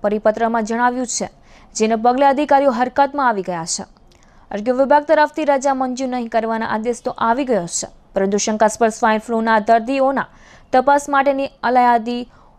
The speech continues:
ઓ પી ડી શહેરની સિવિલ હોસ્પિટલમાં બંધ રાખવામાં આવી રહી છે અને સ્થાનિક પ્રશાસન સ્વાઇન ફ્લૂને લઈ ગંભીર દેખાઈ રહ્યું નથી. સુરત શહેરની વાત કરીએ તો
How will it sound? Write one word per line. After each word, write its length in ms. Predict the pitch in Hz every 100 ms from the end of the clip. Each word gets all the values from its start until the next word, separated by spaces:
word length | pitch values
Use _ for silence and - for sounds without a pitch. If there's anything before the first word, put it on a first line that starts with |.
| _
ઓ 160 | 240 262
પી 180 | 285 285
ડી 80 |
શહેરની 480 | 277 262 240 269 233 -
સિવિલ 340 | 214 233 226 233
હોસ્પિટલમાં 680 | 226 220 254 240 240 220
બંધ 200 | 226 262
રાખવામાં 420 | 277 247 247 226 202
આવી 120 | 196
રહી 220 | 175 175
છે 200 | - - - - - - - -
અને 160 | 196
સ્થાનિક 400 | 202 220 226 247
પ્રશાસન 480 | 247 247 254 240 247
સ્વાઇન 280 | 233 240 233
ફ્લૂને 360 | 240 240 247
લઈ 240 | 233 240 254
ગંભીર 500 | 226 240 240 247 254
દેખાઈ 280 | 240 220 202
રહ્યું 300 | 185 190 175
નથી. 240 | 170 - - _ - - - - - - -
સુરત 280 | - 285 311
શહેરની 400 | 302 294 285 285
વાત 340 | 262 247 247
કરીએ 280 | 240 233 254
તો 140 | 233